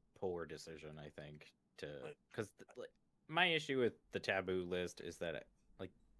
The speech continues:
Speaker 1: I personally feel that adding X P does not solve the issue. It just,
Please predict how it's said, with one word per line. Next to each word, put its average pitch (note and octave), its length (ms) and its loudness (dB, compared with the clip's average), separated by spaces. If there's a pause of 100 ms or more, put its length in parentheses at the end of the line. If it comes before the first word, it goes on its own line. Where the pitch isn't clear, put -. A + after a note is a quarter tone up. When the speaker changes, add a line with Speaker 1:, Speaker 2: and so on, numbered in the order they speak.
(240)
Speaker 1:
I A#2+ 280 4
personally G#2+ 500 2
feel F#2 240 0
that F2 180 0 (580)
adding G2 480 4
X - 240 -4
P G2+ 360 -2 (100)
does F#2 240 -4
not F#2 420 0 (840)
solve D#2 640 -2
the D#2 180 -4
issue. D#2 540 -6 (1160)
It G2+ 160 -4
just, A2 240 -4